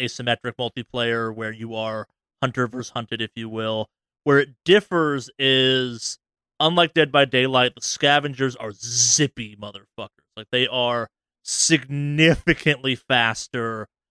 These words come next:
than the hunter and have a whole set of movement moves to 'em. Like, you can scale up walls. Uh, like, a tactic you can pull off that is surprisingly effective against hunters is if they track you when you're depositing blood at a tower, just climb the tower. They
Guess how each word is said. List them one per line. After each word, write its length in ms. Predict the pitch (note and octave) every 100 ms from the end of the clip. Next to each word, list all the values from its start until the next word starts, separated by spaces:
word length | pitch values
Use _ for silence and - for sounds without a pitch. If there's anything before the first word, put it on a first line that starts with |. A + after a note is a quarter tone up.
| _ _
than 240 | B2 B2
the 100 | A#2+ A2
hunter 420 | B2+ A#2 A#2+ A#2
and 120 | A2+
have 120 | A#2+
a 40 | A#2+
whole 180 | C3 B2+
set 140 | C3
of 140 | G#2+ G#2+
movement 360 | B2 B2 C3
moves 280 | C#3 C#3 -
to 120 | -
'em. 80 | D3
Like, 120 | A#2+ B2
you 80 |
can 120 | D#3+ A2+
scale 340 | - B2+ A#2
up 100 | G#2+ -
walls. 640 | B2 B2+ B2+ B2+ B2+ -
Uh, 160 | A#2 A2+ - _ _
like, 140 | C#3+ - _ _
a 120 | D3+ D#3
tactic 580 | - F#3+ A#3 - B3+ -
you 100 | A3
can 200 | A3 F#3+
pull 260 | - G3 F3
off 300 | F3 D#3+ -
that 100 | C3+
is 120 | B2 - _ -
surprisingly 560 | D3+ D#3 D#3+ F3 F3
effective 640 | E3+ - D#3 - - C#3+ B2+
against 420 | B2+ B2+ B2+ - -
hunters 480 | C#3 C3+ A#2+ A2+ - _ _ _ -
is 200 | C#3 -
if 160 | D#3+ -
they 140 | E3
track 320 | - E3 E3 F3+
you 120 | D#3+
when 100 | D3
you're 120 | C#3
depositing 560 | C3 C#3 C#3 C3+ C3+ B2
blood 220 | C3+ C3+
at 60 | B2
a 60 |
tower, 480 | - A#2+ B2 D3+ D#3 - _
just 180 | - -
climb 260 | - D#3+ C#3+
the 80 | C3
tower. 300 | C#3 A#2 - _ _ _ _ _
They 220 | D3+ A2